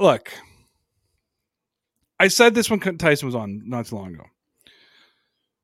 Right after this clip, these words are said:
The quarterback situation is going to be questioned until Cam Newton goes out and proves himself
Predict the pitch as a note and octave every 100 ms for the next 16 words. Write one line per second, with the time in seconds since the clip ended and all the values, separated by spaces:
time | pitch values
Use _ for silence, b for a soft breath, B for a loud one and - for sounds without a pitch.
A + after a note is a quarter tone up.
0 | _ _ _ - C#3+ C#3+ A3+ D4 D#4 C4+
1 | B3 A3+ A3+ B3+ A3 E3 - E3+ D3 C#3
2 | C#3 D#3+ E3 D#3+ F#3+ - D3 E3 - C#3
3 | B2+ C#3+ B2+ D3 C#3+ C#3+ C3+ C3 B2 B2+
4 | B2 B2 B2 A#2 - B2 A#2 C3 A#2+ -
5 | A#2 G#2+ G#2 -